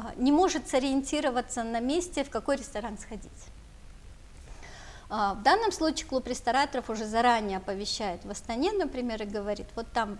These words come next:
в Шымкенте, есть такое замечательное, уютное местечко, ресторан любимых блюд "Усадьба Ладушки", и у них вот такое-то, вот такое-то, вот такое-то предложение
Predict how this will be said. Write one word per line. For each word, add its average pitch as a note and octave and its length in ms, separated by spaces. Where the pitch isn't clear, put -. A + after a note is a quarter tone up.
в - 60
Шымкенте, A#3+ 640
есть A#3 160
такое A#3+ 220
замечательное, D4+ 800
уютное C4+ 440
местечко, C#4+ 480
ресторан B3 440
любимых A3+ 420
блюд A3+ 300
"Усадьба A#3 380
Ладушки", G4 420
и C4+ 40
у D4 40
них F4 160
вот D4 160
такое-то, F4 400
вот C4+ 120
такое-то, B3 360
вот G3+ 100
такое-то G#3 300
предложение F#4 640